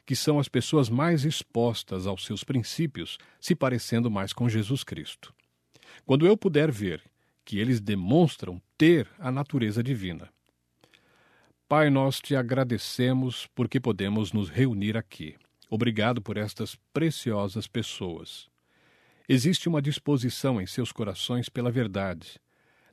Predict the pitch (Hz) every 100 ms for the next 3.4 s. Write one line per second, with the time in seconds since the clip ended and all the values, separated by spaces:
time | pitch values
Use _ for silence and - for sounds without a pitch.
0 | - 127 165 - 151 143 - 120 113 151
1 | - 110 104 - 131 117 98 131 196 -
2 | - 101 92 92 113 123 113 - 113 110
3 | - - 123